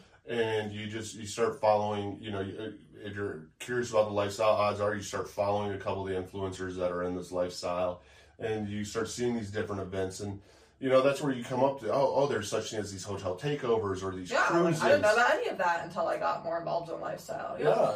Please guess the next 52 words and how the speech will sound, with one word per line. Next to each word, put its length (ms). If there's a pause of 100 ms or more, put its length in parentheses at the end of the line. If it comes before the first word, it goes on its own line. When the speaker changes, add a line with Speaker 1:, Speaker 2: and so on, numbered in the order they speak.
Speaker 2:
I 20
mean, 260
even, 360
even 280
when 100
we 100
discussed 400
getting 160
into 120
lifestyle, 420
like, 160
we 100
didn't, 300
we, 140
we 240
literally, 640
we 140
had 200
those 120
conversations 600
and 100
then, 100
"Okay, 260
this 140
is 80
something 180
we're 140
gonna 120
dabble 380
in." 220 (360)
I 80
think 200
we 120
downloaded 720 (140)
apps. 800 (500)
Speaker 1:
That 80
was 100
the 60
first 160
thing 100
I 80
heard, 220
was 80
about, 120
like, 140
S 200
L 160
S 180
Speaker 2:
Yeah, 280
Speaker 1:
and 80
Speaker 2:
so, 160
Speaker 1:
stuff, 60